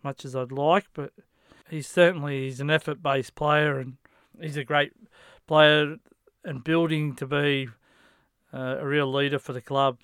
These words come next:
So one vote there. I gave two votes to Jordan Ridley. He used the ball pretty well, but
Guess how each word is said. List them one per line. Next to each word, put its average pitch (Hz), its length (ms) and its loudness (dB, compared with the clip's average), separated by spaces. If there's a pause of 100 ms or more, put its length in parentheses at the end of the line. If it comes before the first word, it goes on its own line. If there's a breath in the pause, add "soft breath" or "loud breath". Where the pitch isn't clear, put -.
(160)
So 127 400 -10 (300)
one 151 280 -4
vote 135 280 -2
there. 180 400 4 (920)
I 160 60 -8
gave 165 360 4 (100)
two 175 220 0
votes 156 340 2
to 143 160 -10
Jordan 139 400 -4
Ridley. 156 480 -2 (520)
He 196 520 0 (840)
used 262 280 -2
the 220 80 0
ball 180 600 6 (160)
pretty 208 280 -4
well, 151 520 6
but 180 340 2